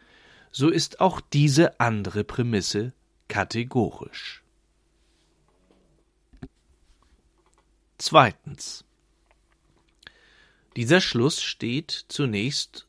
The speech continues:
als erster, somit unmittelbarer Schluss der Notwendigkeit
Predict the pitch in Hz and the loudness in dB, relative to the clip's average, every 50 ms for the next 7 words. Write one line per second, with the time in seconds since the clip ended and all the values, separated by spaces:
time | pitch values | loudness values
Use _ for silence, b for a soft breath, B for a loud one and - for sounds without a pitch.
0 | _ - 110 104 - - - - 90 87 85 - - - - 123 131 156 - _ | _ -6 -6 -6 -6 -8 -8 -6 -6 -4 -4 -6 -6 -6 -4 -6 -6 -6 -8 _
1 | _ _ _ _ _ _ _ _ _ _ _ _ _ - - 113 117 104 98 95 | _ _ _ _ _ _ _ _ _ _ _ _ _ -10 -4 -2 -2 -2 -2 -4
2 | - - - 143 139 123 104 92 - - 90 87 - 78 82 85 92 98 107 - | -4 0 2 2 2 2 0 -6 -8 -8 -10 -6 -4 -4 -4 -4 -4 -4 -4 -4
3 | - 117 117 123 - - - - - 104 107 120 131 131 123 107 107 98 95 95 | -4 -4 -4 -6 -8 -12 -12 -10 -10 -8 -6 -6 -6 -6 -4 -4 -4 -4 -4 -6
4 | 104 101 - - 120 113 117 139 139 - | -8 -8 -8 -8 -6 -6 -6 -6 -8 -12